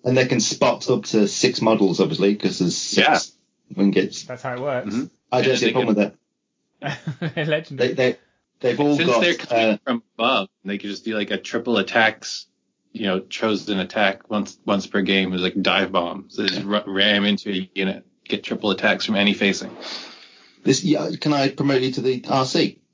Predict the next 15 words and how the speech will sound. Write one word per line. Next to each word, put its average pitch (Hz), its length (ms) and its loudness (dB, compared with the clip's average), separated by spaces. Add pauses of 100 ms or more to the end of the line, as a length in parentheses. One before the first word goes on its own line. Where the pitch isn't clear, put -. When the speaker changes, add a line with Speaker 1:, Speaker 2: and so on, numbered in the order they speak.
Speaker 1:
Alex? 82 280 -2
Speaker 2:
You 127 120 -2
may. 120 360 0 (200)
Speaker 1:
Yeah, 123 60 -4
Speaker 2:
Absolutely. 101 340 0
Speaker 1:
okay. - 240 -6
Speaker 3:
I'm 151 100 -2
just 165 200 -2
texting 156 300 2
Matt 139 160 -6
James. 127 280 -4
Hang 143 100 -6
on 139 60 -6
a - 20 -6
minute. 123 260 -8